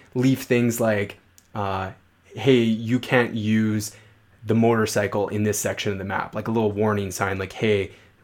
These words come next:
you're about to get into a really rocky terrain," or, um, you know, there's,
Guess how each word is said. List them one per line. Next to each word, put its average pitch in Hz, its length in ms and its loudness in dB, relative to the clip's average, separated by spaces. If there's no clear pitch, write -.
you're 110 200 2
about 104 280 0
to - 60 -10
get 104 160 0
into 98 220 -2
a 101 60 0
really 104 280 -2
rocky 101 420 -4
terrain," 95 560 -8
or, 107 560 0
um, 92 560 -4
you 117 120 -2
know, 98 140 0
there's, 104 760 2